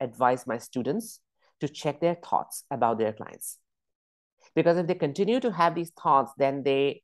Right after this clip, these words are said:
don't trust their clients. They cannot be in hundred percent service. You cannot serve a client that you don't believe will reach where they want to reach.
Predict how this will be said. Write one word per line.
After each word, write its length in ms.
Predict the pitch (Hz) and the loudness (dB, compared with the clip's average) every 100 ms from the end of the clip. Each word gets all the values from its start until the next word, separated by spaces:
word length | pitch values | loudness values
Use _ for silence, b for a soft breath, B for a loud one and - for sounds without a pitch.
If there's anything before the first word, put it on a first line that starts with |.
| _ | _
don't 260 | 123 143 160 | -4 -2 -4
trust 280 | 214 262 | -8 -8
their 140 | - 98 | -6 -6
clients. 460 | - - - - _ _ _ _ _ _ _ _ - | -6 -10 -12 -18 _ _ _ _ _ _ _ _ 0
They 120 | 147 | 2
cannot 500 | 147 147 143 151 160 | 2 2 2 2 2
be 140 | 143 147 | 0 0
in 260 | - 139 123 - - | 0 -4 -4 -6 0
hundred 540 | 151 165 165 190 196 _ _ _ | 2 2 2 0 0 _ _ _
percent 480 | 135 131 - 156 175 _ | 2 2 0 -6 -6 _
service. 640 | - 185 214 - - - - _ _ _ _ _ b b b | -8 -4 -2 -4 -8 -12 -18 _ _ _ _ _ b b b
You 120 | 135 | -4
cannot 540 | 139 - 180 190 196 | -4 -4 -2 -2 -4
serve 220 | - 156 151 | -2 -2 0
a 80 | |
client 420 | 160 147 139 85 78 _ _ | 0 0 0 -2 -10 _ _
that 120 | 127 | -4
you 100 | 151 | -2
don't 260 | 135 156 170 | 0 0 0
believe 380 | 131 139 156 110 _ _ _ - | -4 -2 -2 -4 _ _ _ -10
will 260 | 120 135 131 | 0 0 0
reach 540 | 117 143 196 220 - _ _ | -2 0 0 -4 -12 _ _
where 180 | - 123 | -4 -2
they 140 | 120 | 0
want 420 | 147 104 101 107 110 | 0 -2 -6 -6 -8
to 100 | 107 | -10
reach. 340 | - - - | -10 -14 -18